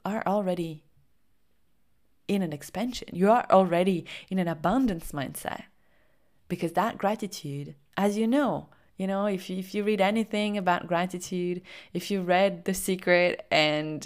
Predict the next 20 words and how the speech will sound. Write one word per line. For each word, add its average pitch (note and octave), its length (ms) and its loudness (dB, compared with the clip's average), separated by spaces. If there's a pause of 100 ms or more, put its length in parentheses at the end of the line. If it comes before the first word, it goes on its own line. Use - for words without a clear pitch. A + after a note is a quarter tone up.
you - 300 -8
know, C#3 140 -2
you D3+ 160 -2
listen F3+ 380 -2
to E3+ 100 -2
all F3 160 0
those D#3+ 240 -4
manifestation F3+ 680 -4
things, E3 460 -4 (340)
which A#3+ 220 2
I A#3+ 80 0
think F4 220 -2
I'm D#4 100 6
gonna A3+ 200 2
talk G3 260 2
more F3+ 160 2
and E3+ 100 -4
more, F3 200 4
'cause, F#3 160 -2
like, E3+ 300 -4